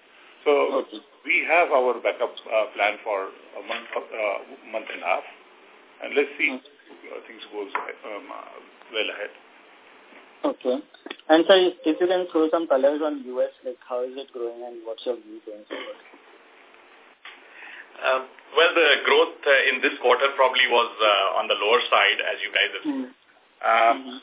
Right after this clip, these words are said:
Speaker 3: but certainly we are growing and the business is healthy. We've had some introductions,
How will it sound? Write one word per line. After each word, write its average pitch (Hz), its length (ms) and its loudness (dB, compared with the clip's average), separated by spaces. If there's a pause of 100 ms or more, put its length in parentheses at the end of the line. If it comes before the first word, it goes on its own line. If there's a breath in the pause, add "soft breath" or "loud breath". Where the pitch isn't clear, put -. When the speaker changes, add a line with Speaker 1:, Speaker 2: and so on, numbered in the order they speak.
(260)
Speaker 3:
but 127 160 2
certainly 147 400 4
we 127 80 6
are 110 80 -4
growing 113 320 2
and 123 240 0
the 110 240 0
business 123 480 -8
is - 80 -18
healthy. 110 400 -4 (400 loud breath)
We've 117 160 0
had 120 240 0
some 131 160 -2
introductions, 127 640 0